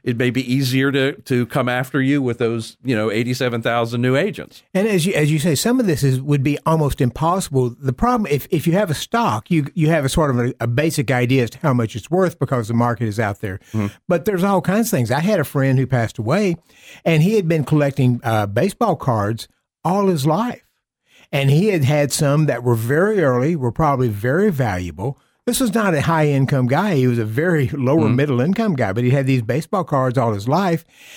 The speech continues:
Speaker 2: And if somehow the government were to come in and say, "We want to look at those baseball cards and value them,"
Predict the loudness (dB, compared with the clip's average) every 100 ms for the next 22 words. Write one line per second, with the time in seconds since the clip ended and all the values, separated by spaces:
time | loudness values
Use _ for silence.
0 | -16 -4 0 2 0 0 0 0 2 0
1 | 0 0 0 0 0 0 0 0 0 2
2 | 2 2 0 2 2 2 0 0 2 2
3 | 0 -2 0 0 0 -2 -2 -2 -2 -2
4 | 0 0 0 0 -2 -4 -10 -8 -4 -2
5 | 0